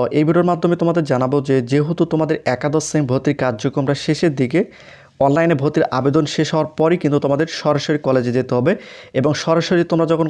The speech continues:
কলেজে যাবা, কলেজ থেকে তোমাদের এইরকম একটা ফর্ম দিবে। তো ইতিপূর্বে কলেজ ভর্তির ফর্ম পূরণে একটা ভিডিও দিয়েছিলাম, যে ভিডিওটার মাধ্যমে আমরা সম্পূর্ণ ডিটেলস আলোচনা করেছিলাম এবং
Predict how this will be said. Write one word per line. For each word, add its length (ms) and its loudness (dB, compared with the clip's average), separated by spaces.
কলেজে 300 2
যাবা, 160 2
কলেজ 260 2
থেকে 140 0
তোমাদের 220 0
এইরকম 300 2
একটা 140 -2
ফর্ম 180 0
দিবে। 160 2
তো 60 4
ইতিপূর্বে 460 2
কলেজ 180 4
ভর্তির 300 0
ফর্ম 300 2
পূরণে 280 2
একটা 200 -2
ভিডিও 180 2
দিয়েছিলাম, 380 0
যে 80 4
ভিডিওটার 380 2
মাধ্যমে 300 0
আমরা 160 0
সম্পূর্ণ 400 0
ডিটেলস 300 0
আলোচনা 260 0
করেছিলাম 340 0
এবং 120 0